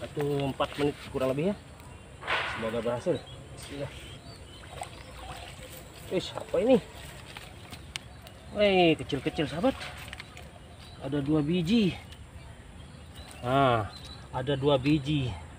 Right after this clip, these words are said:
Ini, eh, ini sa-, ini anu ya, daun ya.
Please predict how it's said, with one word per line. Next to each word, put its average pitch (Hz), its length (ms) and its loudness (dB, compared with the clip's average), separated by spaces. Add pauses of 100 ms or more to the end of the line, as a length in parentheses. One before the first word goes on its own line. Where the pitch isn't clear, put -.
(840)
Ini, 214 560 12 (960)
eh, 160 920 12 (200)
ini 156 80 6
sa-, 143 240 2
ini 151 320 8
anu 143 160 6
ya, 160 160 12
daun 143 240 12
ya. 170 80 4